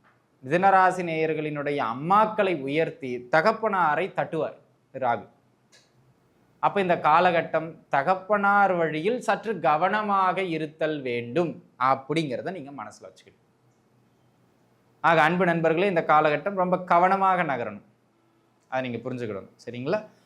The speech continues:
இது ஒரு அமைப்பு. இதனை அடுத்ததாக,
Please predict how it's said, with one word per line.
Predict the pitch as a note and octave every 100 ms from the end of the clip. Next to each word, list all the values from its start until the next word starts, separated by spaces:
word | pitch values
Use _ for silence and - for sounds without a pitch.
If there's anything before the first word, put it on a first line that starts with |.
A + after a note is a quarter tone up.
| _ _
இது | E3 F3+ E3+
ஒரு | C3 E3 B2+ A2 G2+ -
அமைப்பு. | B2+ A2+ G2+ C3 - - _ _ _ _ _ _ _ _ _ _
இதனை | C#3 C#3+ C#3+
அடுத்ததாக, | B2+ C#3 E3+ E3+ A#2 G#2